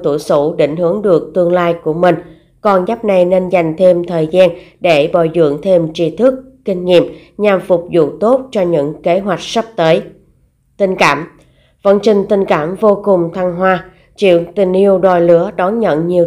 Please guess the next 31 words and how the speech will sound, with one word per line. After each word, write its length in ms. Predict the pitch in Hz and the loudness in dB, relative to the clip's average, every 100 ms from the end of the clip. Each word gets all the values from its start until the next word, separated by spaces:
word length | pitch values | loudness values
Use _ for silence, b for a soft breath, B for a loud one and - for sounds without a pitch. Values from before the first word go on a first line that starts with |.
| 170 | 0
tình 280 | 180 165 | -2 -2
cát 300 | 190 240 240 | -4 -4 -4
lành 200 | 202 170 | -4 -4
hơn. 240 | 160 185 175 B B B B | 0 0 0 B B B B
Tuổi 140 | 196 196 | -2 0
Sửu 300 | 208 156 185 | 2 2 2
độc 280 | 190 165 - | 0 -2 -4
thân 280 | 190 175 | -2 -2
có 100 | 170 | -4
thể 300 | 220 190 156 | -6 -4 -4
tìm 300 | 165 202 180 | -4 -2 0
được 260 | 165 160 156 | 2 2 2
ý 240 | 165 175 - | -2 -2 -4
trung 200 | 202 185 | -6 -2
nhân 260 | 190 180 175 | 0 0 -4
trong 260 | - 185 175 | -6 -4 0
ngày 280 | 180 170 160 - - | 2 2 0 -8 -6
khỉ 240 | 185 160 - | -4 -4 -2
vượng 220 | 170 143 | -2 0
này. 300 | 170 165 - - _ _ _ _ _ _ _ _ | 0 -2 -4 -18 _ _ _ _ _ _ _ _
Tài 160 | 202 | -2
chính. 380 | 185 185 170 208 - _ _ | 0 2 0 -2 -12 _ _
Vận 200 | 196 185 185 | 2 2 2
trình 220 | 202 180 | 0 0
tài 120 | 185 | -2
lộc 160 | 180 156 - - | 0 -2 -4 -8
tăng 180 | 185 170 | -6 0
tiến, 340 | 175 165 214 B - | 0 0 -4 B -4
nguồn 260 | 214 202 202 | 2 2 2
thu 120 | 208 | 0
nhập 200 | 202 | 0